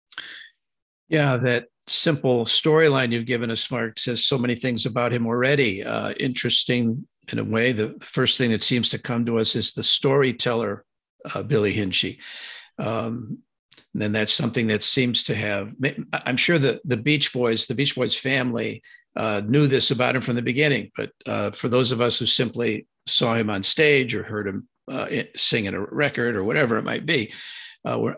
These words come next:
at least I was not aware of what a, a good storyteller he was. And these podcasts that he's been doing and D V Ds, et cetera, uh,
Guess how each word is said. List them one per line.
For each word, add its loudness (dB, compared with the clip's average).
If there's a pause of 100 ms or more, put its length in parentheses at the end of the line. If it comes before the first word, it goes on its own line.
(120)
at -2
least 2
I 0
was -2
not -2
aware 0
of -4 (220)
what -2
a, -2 (360)
a -8 (380)
good 2
storyteller -2
he -6
was. -6 (400)
And -2
these 0 (160)
podcasts 0
that 2
he's 0
been -4
doing 0
and -8 (340)
D -2
V -2
Ds, 0
et -8
cetera, -4 (640)
uh, -4